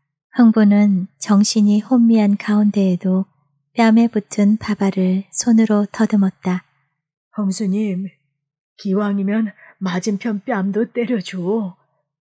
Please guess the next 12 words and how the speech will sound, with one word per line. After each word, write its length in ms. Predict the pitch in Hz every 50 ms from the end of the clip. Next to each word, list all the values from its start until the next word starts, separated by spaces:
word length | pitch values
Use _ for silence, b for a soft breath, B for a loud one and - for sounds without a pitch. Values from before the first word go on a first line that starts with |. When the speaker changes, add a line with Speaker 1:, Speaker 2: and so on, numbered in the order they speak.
| _ _ _ _ - -
Speaker 2:
그래야 520 | - 233 247 254 262 240 226 208 180 175 -
굶은 360 | - 220 226 214 233 247 226
아이들에게 800 | 226 202 190 208 - 233 226 220 226 - 226 190 180 185 175 - _ _ _ _ _ _ _ _
밥알 360 | - - 185 - 214 208 214
구경이라도 720 | 208 - - - 220 214 247 233 233 233 226 196 185 190 175
시켜줄 520 | - - - - - - 240 - 240 233
것 160 | - 233 214
아니오." 500 | 214 202 196 208 220 156 190 185 180 190 - _ _ _ _ _ _ _ _ _ _ _ _ _ _ _
Speaker 1:
놀부 400 | - 202 196 202 208 196 214 214
아내는 720 | 196 190 185 190 190 190 185 196 202 196 190 196 196 208 - _ _ _ _
어이가 400 | 196 196 202 208 208 - 214 202
없어 460 | 190 - - - - 190 190 190